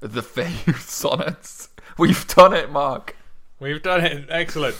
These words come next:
Speaker 2: We can stop now. Next week we will be talking about some T V show that we're both watching.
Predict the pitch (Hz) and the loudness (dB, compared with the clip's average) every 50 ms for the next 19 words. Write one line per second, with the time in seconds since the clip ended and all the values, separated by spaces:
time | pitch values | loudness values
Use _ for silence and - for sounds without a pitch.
0 | - - - - - - - - - - 156 143 156 151 - - - 180 180 175 | -12 -18 -18 -18 -18 -16 -16 -16 -12 -12 -12 -12 -12 -14 -6 -2 0 0 0 -2
1 | 139 127 123 123 135 139 135 135 156 170 165 156 - - 139 143 151 151 - - | -4 -4 -4 -4 -4 -4 -6 -6 -6 -6 -6 -6 -10 -14 -12 -12 -12 -12 -10 -10
2 | 143 139 139 139 139 139 131 135 135 131 131 131 131 143 - - 151 160 160 165 | -10 -8 -8 -8 -8 -8 -8 -10 -10 -10 -10 -12 -14 -12 -8 -6 -6 -4 -6 -6
3 | 156 139 131 127 135 135 135 139 139 131 - _ _ _ _ - 135 131 135 135 | -10 -10 -8 -6 -4 -4 -4 -4 -6 -8 -14 _ _ _ _ -10 -10 -10 -10 -10
4 | - 143 131 131 151 147 139 - 120 101 92 95 95 98 98 95 110 101 98 107 | -10 -12 -10 -8 -8 -10 -8 -8 -10 -10 -10 -14 -16 -18 -18 -16 -16 -16 -16 -14
5 | 101 95 92 - 107 98 - - 101 | -16 -16 -14 -14 -16 -16 -16 -20 -20